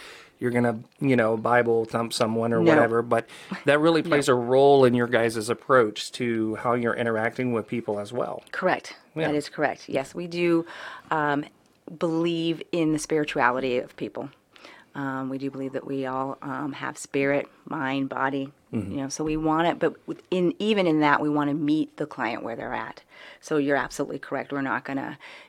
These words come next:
Speaker 2: you know, "Let's open up the scripture and have prayer," um, if that's not where they are at. You know, I actually have clients that have come in that are atheists, and I, and I'm going to respect that, that that's their belief system. But I've also had clients come in that have said,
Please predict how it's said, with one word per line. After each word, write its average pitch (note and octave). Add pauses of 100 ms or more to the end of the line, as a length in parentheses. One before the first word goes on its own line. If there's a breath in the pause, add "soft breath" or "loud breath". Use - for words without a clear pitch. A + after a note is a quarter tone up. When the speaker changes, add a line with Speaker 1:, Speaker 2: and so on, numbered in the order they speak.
Speaker 2:
you C#3
know, C#3
"Let's D3+
open F#3+
up G3
the F#3+
scripture F#3+
and E3+
have E3+
prayer," C#3+ (340 loud breath)
um, D3+
if D3+
that's -
not F3
where D#3
they C#3+
are C3
at. G3+
You D3+
know, C3+
I C#3+
actually D#3+
have D3
clients C3+
that C#3
have C3+
come C#3+
in C3+
that C#3
are C#3+
atheists, C#3
and C3+
I, C3+ (120)
and D3
I'm D3
going D3
to D3
respect -
that, -
that -
that's -
their C3+
belief C#3
system. C3+
But D3
I've D#3
also D3
had D3
clients C#3
come D3
in C#3+
that C#3+
have D3+
said, G3+